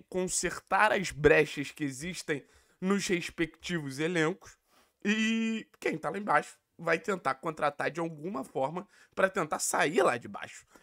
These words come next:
Porque, por exemplo, na zona de rebaixamento do futebol brasileiro, a gente tem duas safs. Uma do rival, outra do Vasco. Bahia tá lá embaixo também. Esses times, eles vão botar muito dinheiro pra não cair mais uma vez. E a gente sabe,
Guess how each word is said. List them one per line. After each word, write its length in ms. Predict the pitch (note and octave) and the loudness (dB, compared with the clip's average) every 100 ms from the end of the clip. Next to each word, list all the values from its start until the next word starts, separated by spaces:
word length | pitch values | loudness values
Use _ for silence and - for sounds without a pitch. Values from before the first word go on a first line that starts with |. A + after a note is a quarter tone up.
| _ | _
Porque, 320 | D3 C#3 D#3+ | -6 -4 -2
por 160 | D3+ C#3 | 0 0
exemplo, 540 | C3+ A#2+ A#2+ - A2+ - | -2 -4 -6 -6 -10 -4
na 240 | C#3 D#3 | -2 0
zona 260 | D3 F3+ F#3+ | -2 -6 -6
de 100 | D3+ | -6
rebaixamento 760 | C3 C3+ D#3 A#2+ C3 A3 G3+ | -2 -4 -4 -8 -8 -6 -6
do 100 | D3 | -8
futebol 420 | - B2+ B2+ C3 | -8 -12 -2 -2
brasileiro, 460 | B2 A#2 A2 B2 - | 0 -4 -8 -6 -6
a 40 | |
gente 220 | - C4 - | -6 -8 -6
tem 120 | D#4+ | -6
duas 260 | F#3+ D4+ | -4 -4
safs. 460 | - - F#3+ - - _ _ _ - | 0 0 0 -2 -20 _ _ _ -2
Uma 220 | D#3 D#3+ | 4 4
do 100 | G#3+ | 4
rival, 340 | A#3+ G#3 G#3+ | 0 2 2
outra 240 | F#3 - E3+ | 2 0 -6
do 100 | D3 | 0
Vasco. 460 | C#3+ F3+ D3+ - | 2 2 0 -6
Bahia 380 | - D3 G3 A3+ | 0 0 2 2
tá 120 | - | 4
lá 100 | E3 | 2
embaixo 360 | C#3 C#3+ D#3 - | 4 4 4 -2
também. 400 | C3 B2 C3 - _ - G3 | -8 -4 -6 -8 _ -20 -6
Esses 320 | G#3+ A3+ G#3 | -4 -4 -6
times, 300 | - G#3+ A3 | -8 -10 -4
eles 240 | G3+ G3+ F3+ | -2 -2 0
vão 120 | G3 | 0
botar 480 | F#3 D#3 D#3+ D#3+ - _ - | 4 4 6 4 2 _ -8
muito 460 | F3+ G3+ G3+ G3+ F#3+ | 0 2 0 -2 -8
dinheiro 400 | G3+ F3+ D3+ D#3+ | -2 2 2 0
pra 200 | - F3 | -4 -4
não 120 | F3 | -2
cair 260 | F3 D3+ | 2 2
mais 220 | D3 C3+ D3+ | 2 -4 -4
uma 180 | G#3 | -4
vez. 260 | F3 D#3 - _ _ | -2 -4 -6 _ _
E 140 | D#3+ G3 | -2 -2
a 60 | |
gente 260 | F#3+ A3 - | -2 -6 -2
sabe, 260 | C4 A3 | 2 2